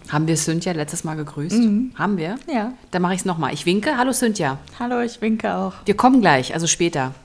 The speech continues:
Speaker 2: Ja. Genau. Schön.
Speaker 1: Schön. Inga, Mensch.
Speaker 2: Außer müde, was geht so bei dir?
Speaker 1: Äh, ähm, äh, ja, wa-, wa-, was, was, was, was, äh, was geht so bei mir? Ähm, ähm, äh, äh,
Speaker 2: Wow.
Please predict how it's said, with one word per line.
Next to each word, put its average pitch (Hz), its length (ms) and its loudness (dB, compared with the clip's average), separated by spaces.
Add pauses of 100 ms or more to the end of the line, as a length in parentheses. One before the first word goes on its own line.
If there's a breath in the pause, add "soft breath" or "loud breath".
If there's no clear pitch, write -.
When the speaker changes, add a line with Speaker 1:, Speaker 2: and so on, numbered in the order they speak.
(160)
Speaker 2:
Ja. 233 260 0 (1400 loud breath)
Genau. 196 360 4 (520)
Schön. 165 480 -2
Speaker 1:
Schön. 135 400 0 (220)
Inga, 131 460 0
Mensch. 131 440 -2 (380)
Speaker 2:
Außer 220 320 2
müde, 226 380 2
was 220 180 -4
geht 226 240 -4
so 190 100 -4
bei 185 140 -4
dir? 196 280 -2 (760 loud breath)
Speaker 1:
Äh, 240 560 4
ähm, 226 540 4 (120)
äh, 208 720 2
ja, 294 260 2
wa-, 285 120 0
wa-, 254 80 -6
was, 269 320 -4
was, 254 260 -6
was, 254 240 -8
was, - 240 -4
äh, 240 400 -2
was 233 160 -8
geht 330 160 -6
so 262 60 -4
bei 202 140 -2
mir? 180 420 -2
Ähm, 165 580 -4
ähm, 147 1000 -4
äh, 139 60 -8
äh, 120 960 -8
Speaker 2:
Wow. 147 460 0